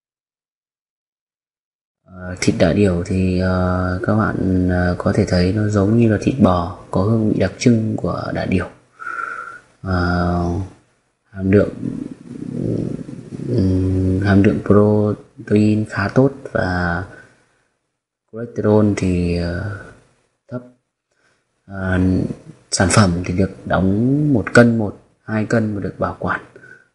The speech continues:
ở túi, ờ, hút chân không rất là, ờ, an toàn, để tủ lạnh được khoảng mười ngày. Ờ, quý vị có thể liên hệ để được, ờ, nhận hàng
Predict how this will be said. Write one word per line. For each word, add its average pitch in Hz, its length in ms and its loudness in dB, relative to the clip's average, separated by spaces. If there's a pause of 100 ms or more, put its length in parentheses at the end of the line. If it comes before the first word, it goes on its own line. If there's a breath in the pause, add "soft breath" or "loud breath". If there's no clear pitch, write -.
(140)
ở 87 240 -12
túi, 98 420 0
ờ, 127 160 -2
hút 135 220 2
chân 123 160 6
không 120 340 0 (180)
rất 131 160 0
là, 95 440 -2 (760 loud breath)
ờ, 90 280 -2 (840)
an 98 220 -6
toàn, 92 360 4 (600)
để 92 220 -6
tủ 90 120 -2
lạnh 90 220 -4
được 95 200 -4
khoảng 90 180 -6
mười 95 180 2
ngày. 90 320 -2 (560 soft breath)
Ờ, 90 240 -4
quý 101 120 4
vị 104 200 4
có 98 140 -2
thể 98 160 0
liên 98 200 2
hệ 101 200 0
để 90 200 0
được, 90 220 -2
ờ, 92 340 -2
nhận 95 160 2
hàng 92 380 0